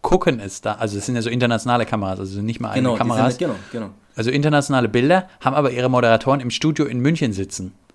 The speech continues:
Speaker 1: Und die modera-, <laughs> moderieren dann von dort.
Speaker 2: Aber es, dazone macht das,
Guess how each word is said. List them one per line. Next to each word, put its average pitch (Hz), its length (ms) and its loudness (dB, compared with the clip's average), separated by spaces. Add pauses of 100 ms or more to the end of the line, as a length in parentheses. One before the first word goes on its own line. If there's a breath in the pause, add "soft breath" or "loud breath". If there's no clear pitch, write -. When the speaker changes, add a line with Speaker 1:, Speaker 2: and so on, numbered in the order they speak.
(180)
Speaker 1:
Und 117 120 -4
die 113 60 0
modera-, 117 400 2 (240)
<laughs> - 240 0
moderieren 123 440 6
dann 117 140 0
von 113 220 2
dort. 113 220 4
Speaker 2:
Aber 120 60 4
es, 117 200 -6 (140)
dazone 120 360 -2
macht 131 160 -8
das, 123 200 -12